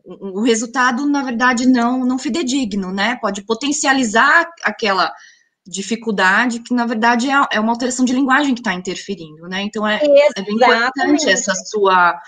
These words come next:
Speaker 1: sua colocação. Eu só queria interromper um pouquinho pra falar pro pessoal que tá assistindo a gente que vocês podem mandar dúvidas aqui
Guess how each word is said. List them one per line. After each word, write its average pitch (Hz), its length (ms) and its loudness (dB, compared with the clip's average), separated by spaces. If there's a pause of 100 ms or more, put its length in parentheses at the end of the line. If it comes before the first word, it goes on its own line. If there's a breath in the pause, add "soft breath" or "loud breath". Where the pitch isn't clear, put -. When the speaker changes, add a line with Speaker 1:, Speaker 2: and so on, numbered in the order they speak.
(240 loud breath)
Speaker 1:
sua 196 200 -2
colocação. 196 640 -2 (300 loud breath)
Eu 226 80 2
só 240 160 2
queria 359 400 2
interromper 202 400 0
um 180 80 -6
pouquinho 220 400 -4
pra 226 160 -2
falar 214 280 2
pro 208 120 -12
pessoal 214 400 0
que - 80 -14
tá - 80 -6
assistindo 196 460 -8
a 190 80 -6
gente 190 380 -6
que 254 100 -8
vocês 254 300 -6
podem 247 280 2
mandar 262 280 4
dúvidas 226 520 0
aqui 196 360 -6